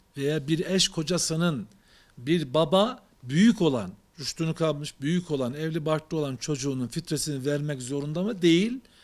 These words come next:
Fakat verirse onun yerine de geçerli olur.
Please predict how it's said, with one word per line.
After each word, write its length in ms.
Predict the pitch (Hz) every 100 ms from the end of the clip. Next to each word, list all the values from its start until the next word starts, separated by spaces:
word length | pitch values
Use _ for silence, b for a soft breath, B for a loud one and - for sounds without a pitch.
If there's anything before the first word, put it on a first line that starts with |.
| B B
Fakat 480 | - 196 180 123 123
verirse 500 | 156 202 262 - 240
onun 280 | - 190 220
yerine 320 | 202 151 165
de 80 | 233
geçerli 420 | 170 - 127 104
olur. 320 | 101 - -